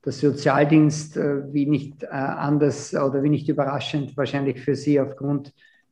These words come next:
der großen sozialen Unterschiede. Ähm, und der Gedenkdienst, weil, äh, es auch in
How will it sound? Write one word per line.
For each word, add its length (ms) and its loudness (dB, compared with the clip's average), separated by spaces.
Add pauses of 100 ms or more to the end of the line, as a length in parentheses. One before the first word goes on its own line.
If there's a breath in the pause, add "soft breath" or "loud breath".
der 100 -2
großen 320 2
sozialen 640 0
Unterschiede. 920 -2 (840 soft breath)
Ähm, 760 2
und 140 -2
der 80 4
Gedenkdienst, 1040 -2
weil, 400 2 (400)
äh, 400 -4
es 140 -4
auch 400 -2
in 520 -2